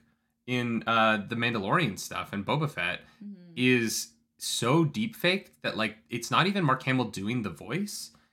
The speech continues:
Speaker 1: It's literally, like, a computer program that does the voice.
Speaker 2: Really?
Speaker 1: <laughs> Yeah. So, so that he sounds young, right?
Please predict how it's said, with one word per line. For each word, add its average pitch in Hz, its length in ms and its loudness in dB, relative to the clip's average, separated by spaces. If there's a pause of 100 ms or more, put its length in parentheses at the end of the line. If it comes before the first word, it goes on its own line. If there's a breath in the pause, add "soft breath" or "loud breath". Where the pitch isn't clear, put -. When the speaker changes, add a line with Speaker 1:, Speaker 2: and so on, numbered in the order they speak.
(140)
Speaker 1:
It's - 180 -8
literally, 147 220 4
like, 135 220 2
a 120 60 0
computer 117 500 -2
program 143 420 4
that - 140 -2
does 104 180 -4
the 104 80 -4
voice. 143 540 -6 (300)
Speaker 2:
Really? 269 800 -2
Speaker 1:
<laughs> - 40 -20
Yeah. - 300 -2 (840 soft breath)
So, 139 200 0
so 147 160 4
that 143 80 8
he 127 40 4
sounds 123 280 2
young, 151 320 2
right? 131 340 -2